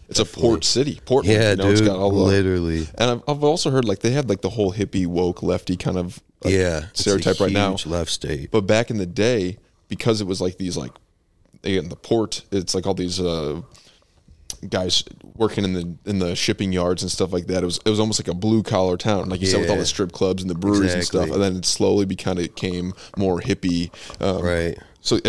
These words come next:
Speaker 1: it kinda has the balance of both. Is,
Speaker 2: Yeah,
Speaker 1: is my
Speaker 2: no,
Speaker 1: point.
Speaker 2: it's, that's a great point, because it's like Portland, it's like Chicago. You say you're from Chicago, you say you're from Illinois. It's two completely different
Speaker 1: Right.
Speaker 2: identities.
Speaker 1: Chicago
Speaker 2: Like,
Speaker 1: is its own thing.
Speaker 2: Exactly. Like, Portland, like,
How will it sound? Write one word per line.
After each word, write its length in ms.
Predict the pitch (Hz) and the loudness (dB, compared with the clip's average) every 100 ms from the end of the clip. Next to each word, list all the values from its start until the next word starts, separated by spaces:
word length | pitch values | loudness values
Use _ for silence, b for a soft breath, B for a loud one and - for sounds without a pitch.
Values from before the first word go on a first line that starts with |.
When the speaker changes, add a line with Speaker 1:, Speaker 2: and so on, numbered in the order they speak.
| 117 - | -2 -2
Speaker 1:
it 100 | - | -2
kinda 140 | 107 | -2
has 100 | 101 | -2
the 120 | 90 | -2
balance 340 | 87 98 95 92 | 0 0 0 -2
of 100 | 82 | -4
both. 380 | 87 71 - | -4 -6 -6
Is, 100 | - | 0
Speaker 2:
Yeah, 80 | 107 | 2
Speaker 1:
is 80 | 98 | 4
my 80 | 117 | 4
Speaker 2:
no, 180 | 113 92 | 2 0
Speaker 1:
point. 140 | 85 | -2
Speaker 2:
it's, 280 | 90 - - - | -4 -4 -6 -4
that's 220 | 98 - | -2 0
a 40 | |
great 220 | 110 104 78 | 0 0 0
point, 260 | 95 95 | 0 0
because 640 | 85 82 87 82 76 - - | -2 -4 -2 -2 -2 -4 -4
it's 180 | 90 - | -4 -2
like 260 | 85 - | -4 -4
Portland, 400 | - 95 101 104 - | -2 0 0 -2 -6
it's 180 | 92 - | -4 -2
like 160 | 107 104 | 0 0
Chicago. 720 | - - 95 98 98 92 - | -2 -2 -2 0 0 -2 -4
You 160 | - 90 | -6 -4
say 180 | - 87 | -2 0
you're 140 | 85 | -2
from 180 | - 85 | -2 -4
Chicago, 420 | 82 - 82 80 | -4 -4 -4 -2
you 200 | 80 78 | -4 -4
say 220 | 78 78 | -4 -4
you're 80 | 78 | -6
from 240 | 78 80 80 | -6 -6 -4
Illinois. 420 | 80 78 76 71 | -2 -2 -4 -6
It's 280 | 76 - - | -8 -8 -6
two 320 | - 95 87 | -6 -4 -4
completely 840 | - 80 - 87 92 - 82 80 - - | -4 -8 -8 -6 -6 -6 -6 -6 -8 -8
different 520 | 87 - 82 80 - | -6 -4 -4 -4 -6
Speaker 1:
Right. 180 | 92 90 | -4 -4
Speaker 2:
identities. 580 | - 85 80 76 60 64 | -2 -4 -4 -6 -6 -2
Speaker 1:
Chicago 360 | - 95 90 95 | 0 0 0 -2
Speaker 2:
Like, 60 | |
Speaker 1:
is 60 | 87 | -4
its 100 | 85 | -4
own 140 | 87 | -6
thing. 180 | 85 62 - - | -6 -10 -12 -6
Speaker 2:
Exactly. 600 | 101 87 90 85 - 80 | -2 0 0 -2 -4 -4
Like, 260 | 80 78 | -4 -2
Portland, 420 | - 110 92 104 92 | 2 2 2 0 0
like, 260 | 85 80 | -2 -6